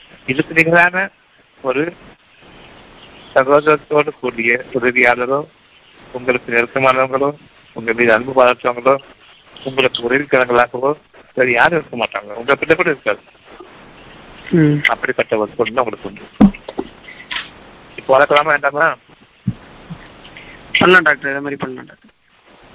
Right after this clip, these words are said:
Speaker 1: அவ்வளவுதான்.
Speaker 2: ம்.
Speaker 1: நன்கறிபவனும் ஞானம் மிக்கவனும் உங்களுக்கு அறிவித்திருப்பான். இன்னும் மன்னிப்பவன் கருணை மிக்கவன். ஒவ்வொரு வசதிகளையும் ரெண்டு நாலு குணங்கள் இருக்கும்.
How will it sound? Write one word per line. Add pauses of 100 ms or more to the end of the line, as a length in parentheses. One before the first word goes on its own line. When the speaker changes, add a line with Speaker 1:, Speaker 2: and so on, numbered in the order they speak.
(500)
Speaker 1:
அவ்வளவுதான். (840)
Speaker 2:
ம். (600)
Speaker 1:
நன்கறிபவனும்
ஞானம்
மிக்கவனும்
உங்களுக்கு
அறிவித்திருப்பான். (580)
இன்னும் (220)
மன்னிப்பவன்
கருணை
மிக்கவன். (1900)
ஒவ்வொரு
வசதிகளையும்
ரெண்டு
நாலு
குணங்கள்
இருக்கும்.